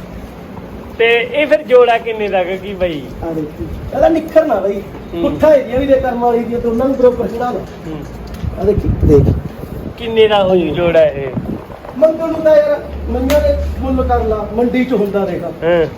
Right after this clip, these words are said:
Speaker 2: ਘਰੇ ਆ, ਘਰੇ ਤਾਂ ਉਹੀ ਜਗ੍ਹਾ। ਜੇ ਕੋਈ ਇਕੱਠੀਆਂ ਮਈਆਂ ਲੈਂਦਾ ਯਾਰ, ਸਾਢੇ ਤਿੰਨ ਲੱਖ ਦੀਆਂ ਮਈਆਂ ਦੇ।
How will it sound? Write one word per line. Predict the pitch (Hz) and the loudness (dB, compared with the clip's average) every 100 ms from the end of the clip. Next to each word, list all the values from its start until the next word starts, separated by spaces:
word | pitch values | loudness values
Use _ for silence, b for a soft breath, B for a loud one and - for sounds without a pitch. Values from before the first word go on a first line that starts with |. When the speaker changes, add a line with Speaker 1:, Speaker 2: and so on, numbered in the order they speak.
| - - | -14 -8
Speaker 2:
ਘਰੇ | 262 277 262 | -2 0 2
ਆ, | 254 | 2
ਘਰੇ | 240 - 262 262 | 0 -4 -2 0
ਤਾਂ | 254 | 4
ਉਹੀ | 233 233 | 4 2
ਜਗ੍ਹਾ। | 226 233 - - - - | 2 2 0 -2 -4 -4
ਜੇ | |
ਕੋਈ | 285 | -4
ਇਕੱਠੀਆਂ | 311 302 294 302 294 | -2 -2 0 0 0
ਮਈਆਂ | 294 320 | 2 2
ਲੈਂਦਾ | 320 302 285 | 2 2 2
ਯਾਰ, | 277 - | 0 0
ਸਾਢੇ | 254 254 | 0 0
ਤਿੰਨ | 302 294 | 0 -2
ਲੱਖ | 269 247 - | 0 -2 -2
ਦੀਆਂ | 233 | -4
ਮਈਆਂ | 233 240 254 | -2 0 -2
ਦੇ। | 165 | -2